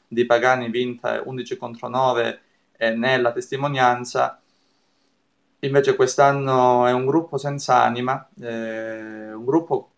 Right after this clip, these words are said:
dove praticamente la vittoria contro il Matera è solamente un piccolo,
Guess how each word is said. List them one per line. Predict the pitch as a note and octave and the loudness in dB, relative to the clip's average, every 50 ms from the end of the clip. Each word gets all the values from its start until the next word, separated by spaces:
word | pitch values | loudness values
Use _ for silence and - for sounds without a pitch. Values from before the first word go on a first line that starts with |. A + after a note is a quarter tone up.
| _ _ | _ _
dove | _ - C#3 C3+ B2+ | _ 0 2 2 2
praticamente | B2+ B2+ A#2+ C3+ C3 C3+ C#3 D3+ D3 C#3+ | 0 0 -2 -2 -2 0 -2 -2 -2 -2
la | B2 B2 | -2 -2
vittoria | B2 B2+ C3 E3+ E3 D3 - | -2 -2 -2 0 0 0 -2
contro | B2+ B2 B2+ - C3+ | -2 -6 -8 -8 -10
il | B2+ | -4
Matera | C3 D3 D3+ - C#3+ C3 C3 C3 C3 B2+ B2+ C3 B2+ - | -2 -2 0 2 2 2 4 4 4 4 4 4 2 0
è | - B2+ B2 B2 B2 A#2+ - | -2 0 0 0 0 -2 -4
solamente | - - - B2+ C3 B2+ C3 C3+ C3 C3 - | -6 -6 -4 -4 -4 -4 -4 -8 -10 -10 -12
un | B2 A#2+ A#2 | -14 -14 -12
piccolo, | - C#3 C3+ C3+ _ - C3 B2 A#2+ A#2+ A#2 A#2 A2+ A2+ - | -12 -12 -12 -12 _ -6 -4 -2 0 0 0 0 -2 -4 -10